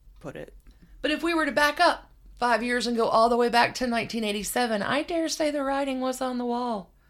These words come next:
Speaker 2: Kevin had already given some hints of things to come when he said,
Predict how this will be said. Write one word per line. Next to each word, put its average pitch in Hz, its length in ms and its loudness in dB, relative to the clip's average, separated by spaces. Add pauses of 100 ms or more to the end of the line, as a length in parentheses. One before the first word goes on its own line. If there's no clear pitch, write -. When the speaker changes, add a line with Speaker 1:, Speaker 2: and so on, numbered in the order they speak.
(320)
Speaker 2:
Kevin 208 260 2
had 226 140 0
already 220 220 2
given 233 360 -2
some 190 220 -6
hints 185 420 -6
of 170 200 -10
things 185 340 -6
to - 80 -8
come 214 360 -4
when 160 120 -8
he 165 160 -10
said, 151 420 0